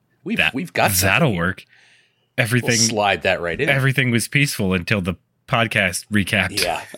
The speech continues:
Speaker 1: I, uh, you know, what's funny is that I actually did spend a little bit of time trying to think of
Speaker 2: <laughs>
Speaker 1: something around that one specific line. So it's funny that your mind is already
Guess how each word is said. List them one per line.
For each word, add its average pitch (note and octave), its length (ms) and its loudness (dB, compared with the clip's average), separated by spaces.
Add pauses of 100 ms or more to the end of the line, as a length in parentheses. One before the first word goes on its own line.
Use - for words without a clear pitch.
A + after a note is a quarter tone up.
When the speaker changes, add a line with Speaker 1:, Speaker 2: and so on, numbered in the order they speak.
Speaker 1:
I, A#2+ 240 2
uh, C3+ 60 -2
you C3+ 180 0
know, C#3 180 0
what's B2+ 260 0
funny C3 300 2
is B2+ 160 0
that A2+ 160 0
I G#2+ 80 2
actually A2+ 380 0
did A2 260 -2
spend G#2+ 240 0
a G2+ 40 -2
little F#2+ 260 -2
bit F2+ 120 -2
of F2+ 120 -4
time - 280 0
trying - 260 -2
to E4 80 2
think - 200 0
of - 100 -4 (400)
Speaker 2:
<laughs> - 340 -6
Speaker 1:
something B2 360 2
around B2+ 440 4
that A#2 220 2
one A#2 280 2
specific - 680 0 (220)
line. G3+ 440 0 (1000)
So D2+ 420 -4
it's G2 160 -4
funny G2 260 0
that F2+ 280 -2
your B2 300 2
mind B2+ 320 2
is A#2 120 0
already C3 580 2